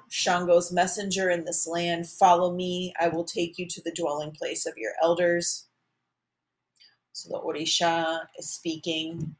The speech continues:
speaking to the Virgen, maybe. They walk the streets of Caracuaro.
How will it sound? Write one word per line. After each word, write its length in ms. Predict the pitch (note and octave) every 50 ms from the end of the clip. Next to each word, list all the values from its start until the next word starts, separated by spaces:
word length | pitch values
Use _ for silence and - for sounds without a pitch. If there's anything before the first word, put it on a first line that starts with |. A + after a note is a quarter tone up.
| _ _ _ _ _ _ _ _ _ _ _ _ _ _ _ _ _ _ _ _ _ _ _ _ _ _ _ _ _ _ _ _ _ _ _
speaking 500 | - - - - - F3 E3 - F3 E3+
to 120 | E3+ - E3
the 80 | D#3
Virgen, 500 | D3+ D3+ C3+ C#3+ F#3+ F#3 A#3+ A#3+ B3 B3 -
maybe. 500 | - F#3 F3 D3+ D#3+ F3 G3+ A3 A3+ _ _ _ - - - _ _ _ _ - -
They 220 | E3 G3+ G3+ G#3
walk 460 | G3 G#3 G#3 G#3 A3 A#3 A#3 - -
the 80 | - A3
streets 800 | G#3+ - - G#3 G#3 G#3 G#3+ G#3+ G#3+ - - - - - - - _ _ _ - - - - - _ _ - -
of 200 | F3+ F3 E3+ -
Caracuaro. 1300 | - F#3+ F#3 F#3 F#3 F3+ F3+ - - - - F3+ E3 D#3+ E3+ F3+ F#3+ F3 D3 C#3+ D#3 E3+ F#3+ G#3 G3+